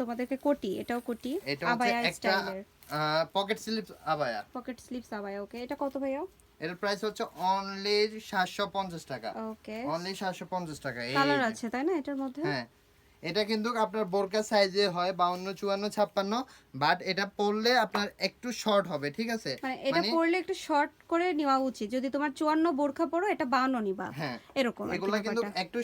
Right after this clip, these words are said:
Speaker 2: শর্ট পরে কেন? আপনি যে বোরকাটা পরলেন বা যে জামাটা পরলেন, এটা একটু দেখানোর জন্য, স্টাইলিশ। যারা পরে তারা
Speaker 1: ওকে।
Speaker 2: হচ্ছে বুঝতে পারে। এটা কিন্তু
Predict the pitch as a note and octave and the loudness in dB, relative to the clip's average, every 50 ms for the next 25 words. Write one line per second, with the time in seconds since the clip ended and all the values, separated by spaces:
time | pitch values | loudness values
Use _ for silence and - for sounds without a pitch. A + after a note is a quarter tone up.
0 | - - G#3+ G#3 G3 - A#3 A#3 A#3 A#3 A3+ A#3+ A#3+ B3 G#3 E3 D#3+ F#3+ F#3+ E3 | 0 0 0 0 0 0 2 2 2 2 0 0 0 2 2 2 2 0 -6 -4
1 | D#3+ F#3 F#3 F3 F#3+ G3 F#3 - A3 G3+ A3+ A3+ - A3 G#3+ G#3+ A3 A3+ G3 E3+ | -4 -4 -4 -4 -4 -6 -2 -2 0 0 0 -2 0 0 0 2 2 2 2 4
2 | E3+ E3 E3 D#3+ F3+ F3 E3+ F#3 F#3 F#3 F#3 G3 G#3+ G3+ - A3+ A3+ A#3+ B3+ A3 | 2 2 2 2 -2 -2 0 -2 -2 -2 0 -2 -2 0 0 0 2 2 2 2
3 | E3 - - - - _ - F#3+ F3+ A3+ A3 G3+ - A3+ F#3+ F#3+ F#3+ F#3 G3+ G3 | 2 -2 -10 -20 -20 _ -8 -4 0 0 -2 0 -2 -2 0 0 0 0 0 -2
4 | F#3 E3 C#3+ D3+ D3+ D3+ D#3+ E3+ F#3+ F#3 - - - G3 F3 D#3+ C3 B2 A2+ G#2+ | -4 -2 -4 -4 -4 -4 -2 -2 -2 -2 -2 -2 -2 0 0 0 -2 -4 -6 -8
5 | A2+ B2 C3 E3+ F#3 G3 G3 - - G#3 G#3 A3 G#3+ A3 G3 F#3 F#3+ G3 F#3+ - | -10 -4 2 4 4 4 4 2 2 2 2 2 2 2 4 4 4 2 0 -2
6 | - G#3 F3+ F3+ F#3 - - F#3+ D#3+ E3 D#3 D3+ F#3+ A#3+ B3+ - - - - - | -4 -4 -4 -4 -6 -6 -6 -4 0 0 2 2 0 -2 -2 -6 -16 -20 -20 -20
7 | - _ - - D#3 D#3+ F#3+ G3 G3 G3+ G#3 | -20 _ -14 -12 -2 0 0 0 0 -2 -4